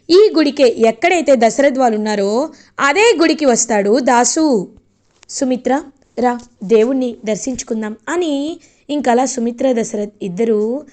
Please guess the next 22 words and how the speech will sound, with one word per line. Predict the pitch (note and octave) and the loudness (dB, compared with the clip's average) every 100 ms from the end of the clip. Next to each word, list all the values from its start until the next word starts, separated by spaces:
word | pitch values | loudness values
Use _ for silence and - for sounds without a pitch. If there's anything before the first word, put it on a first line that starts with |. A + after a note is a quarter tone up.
| _ _ A3 | _ _ 0
దేవుణ్ణి | C#4+ F#4 G4+ | 2 2 0
దర్శించుకోవడానికి | B3+ A3+ D4 C#4 - C4+ A#3+ A3 | 0 -2 -2 -8 -6 -6 -4 -6
వెళ్తూ | G3+ G3 G#3 | -6 -4 -4
ఉంటే | B3 A3 G3+ G#3 B3+ - - _ | -4 -4 -6 -6 -6 -10 -20 _
కరెక్ట్గా | G4+ A4+ - G4+ F4+ | 0 0 0 0 0
దాసు | A3+ A3 B3 - A#3+ C4+ - | 2 2 2 0 -2 -2 -4
అడ్డు | G#3 F#3+ | -6 -6
తగిలి | - A3 G#3 G#3 A#3+ D#4 - _ A3 | -4 -4 -2 -4 -4 -8 -12 _ -2
దాసు | C#4+ F4+ F#4 | 2 2 0
ఇలా | E4+ C#4 C4+ | 0 0 -2
ఇంక | C4+ A#3 | -2 -4
గుద్దుకుంటాడనమాట | G#3 G3+ A3 C#4+ C4 A3+ G#3+ G3 F#3 B3+ | -4 -4 -4 -6 -4 -4 -6 -8 -6 -4
దశరథ్కి. | C#4+ C#4+ D4 D4 - D4+ A3 - - _ _ G3+ | -2 2 0 0 -4 -4 -4 -6 -14 _ _ -2
"దాసు, | A3+ G#3+ D#4+ G#4 - _ _ _ C4 | 0 2 2 2 0 _ _ _ 2
నువ్వేంటిక్కడ?" | C4 A#3 G4+ F#4 E4+ F4 F4 - _ - | 2 4 2 2 2 0 0 -8 _ -2
అని | G#4 G4+ | 0 2
అంటారు. | F4 F4 F4 E4+ - - _ F4 | 2 2 4 2 0 -6 _ -4
ఇంక | G4 E4 | 0 2
వెంటనే | C4 C#4 F#4 D4 C4+ | 0 0 0 0 0
జోష్న | C4 A#3+ C4+ C4 C4+ C4 | 2 2 2 0 -2 0
రివాల్వర్ | A3+ A#3 C#4 D4+ | 2 2 2 2
తీసుకొని | C4+ A#3+ - G#3+ G#3 A#3+ C#4+ | 0 -4 -4 -4 -4 -4 -6